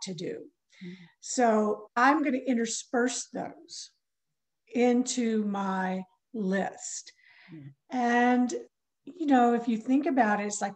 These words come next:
Speaker 1: what do you have to do? Okay, so maybe you have to go to your job, you have to work,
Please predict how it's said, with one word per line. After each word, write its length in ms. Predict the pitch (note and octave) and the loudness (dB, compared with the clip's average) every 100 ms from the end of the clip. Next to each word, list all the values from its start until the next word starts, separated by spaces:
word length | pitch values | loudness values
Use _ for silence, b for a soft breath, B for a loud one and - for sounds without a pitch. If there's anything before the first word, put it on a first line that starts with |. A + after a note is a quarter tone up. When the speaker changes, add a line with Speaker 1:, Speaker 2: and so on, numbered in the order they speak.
| G3+ | -6
Speaker 1:
what 220 | F#3 A#3+ - | -2 -2 0
do 100 | C4+ | 0
you 100 | A#3+ | 0
have 520 | - - A3 A3 A3 | -4 -6 -2 -2 -4
to 100 | A3+ | -8
do? 200 | F3+ E3+ - | -8 -6 -4
Okay, 300 | - A3 F#3 | -4 -4 -6
so 180 | - | -6
maybe 320 | G3+ G#3+ A3 A#3+ | -2 2 2 2
you 100 | G#3+ | -2
have 400 | - G#3+ G3+ - | -4 -4 -4 -6
to 60 | |
go 200 | G#3 G#3+ | -6 -6
to 80 | G3 | -4
your 160 | F#3+ F#3 | -6 -6
job, 460 | - F3+ F3+ F3+ B B B | -6 -6 -4 -8 B B B
you 100 | G#3+ | -4
have 300 | G#3 G#3+ - | -2 -2 -2
to 80 | G#3+ | -4
work, 300 | F#3 - | -4 -6